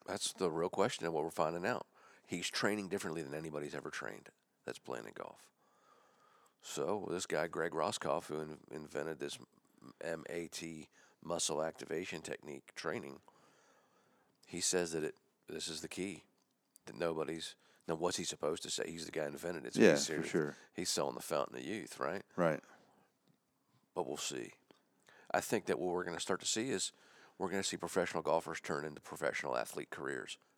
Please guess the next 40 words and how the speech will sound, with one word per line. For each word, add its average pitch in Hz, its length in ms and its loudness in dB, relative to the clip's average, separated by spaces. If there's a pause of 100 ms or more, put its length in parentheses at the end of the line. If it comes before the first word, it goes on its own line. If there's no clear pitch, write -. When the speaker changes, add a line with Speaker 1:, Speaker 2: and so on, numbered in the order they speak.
(160)
Speaker 1:
eleven 64 360 -4
years. 50 380 -12 (380)
The - 60 -6
greats - 300 -4
play 67 200 0
eleven 60 340 -6
to 50 60 -16
fifteen 50 440 -12
years. 50 340 -14 (160)
Speaker 2:
Yeah, 139 260 4
I - 40 -2
mean, 85 80 0
I 92 100 4
don't 110 140 0
see - 100 0
how 104 140 6
they 101 100 6
can't. - 320 -2 (540)
Speaker 1:
Because, 82 260 -4 (840)
like, 92 180 0
you 95 100 -6
got 101 140 0
these 80 160 -6
college 90 380 0
kids 69 200 -4
coming 65 280 -4
out, 64 180 -6
twenty-two 82 400 -6
years 67 260 -8
old, 71 280 -2 (720)
full - 440 -4
smoke - 540 4
three 67 220 -2
fifty, - 520 -4 (180)
and 87 100 -4
you 87 60 -4
got 85 140 0
Sneds 95 520 2
back 62 220 0
there, 55 280 -6